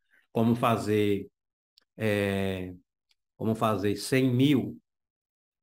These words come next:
em vendas em sete dias. E ele mostra que isso é possível através de quê? Através do método que ele utiliza, que ele ensina, a fórmula de lançamento,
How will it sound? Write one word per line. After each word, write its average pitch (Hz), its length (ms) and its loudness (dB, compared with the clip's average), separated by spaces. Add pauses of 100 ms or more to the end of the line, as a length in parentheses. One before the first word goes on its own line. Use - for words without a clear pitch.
(100)
em 120 160 2
vendas 104 500 -2
em 104 420 -6 (120)
sete 120 380 -4
dias. 113 480 -2 (2250)
E 139 140 4
ele 151 140 6
mostra 139 360 4
que 170 140 -2
isso 175 220 0
é 156 60 4
possível 143 920 -2
através 135 480 -2
de 156 100 -4
quê? 120 180 -4
Através 131 400 -2
do 151 100 2
método 160 720 0 (320)
que 135 140 0
ele 135 120 6
utiliza, 135 520 0
que 135 180 -4
ele 139 120 2
ensina, 131 580 -4 (480)
a 123 100 -4
fórmula 147 500 2
de 135 80 2
lançamento, 131 500 -2